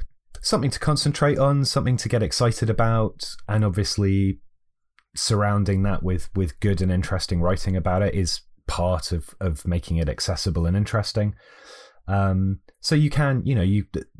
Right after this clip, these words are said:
there are, there are avenues into writing about sport that are a lot more sensible and intelligent and well-informed than the one I took, which <laughs> was basically, "I'm gonna just see how this goes, and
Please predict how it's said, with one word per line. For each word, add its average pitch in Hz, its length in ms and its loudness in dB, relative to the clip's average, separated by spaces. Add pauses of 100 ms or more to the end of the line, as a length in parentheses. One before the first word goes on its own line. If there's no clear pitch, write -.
there 120 260 4
are, 127 300 6
there 110 180 4
are 107 180 2
avenues 104 500 2
into 98 300 0
writing 95 340 0
about 85 260 0
sport - 380 -2
that 85 160 0
are 85 200 2
a 82 40 2
lot 92 260 2
more 85 580 2
sensible 80 960 0 (140)
and 80 480 -4
intelligent 82 680 0
and 76 180 0
well-informed 80 680 2
than 80 220 -2
the 78 80 2
one 82 200 0
I 90 140 2
took, - 440 -4
which - 240 -6
<laughs> - 0 -
was 143 320 -2
basically, 92 800 -2 (840)
"I'm 170 180 2
gonna 135 180 4
just 110 240 0
see 110 160 2
how 104 160 4
this 90 220 2
goes, 78 640 0 (100)
and 82 580 0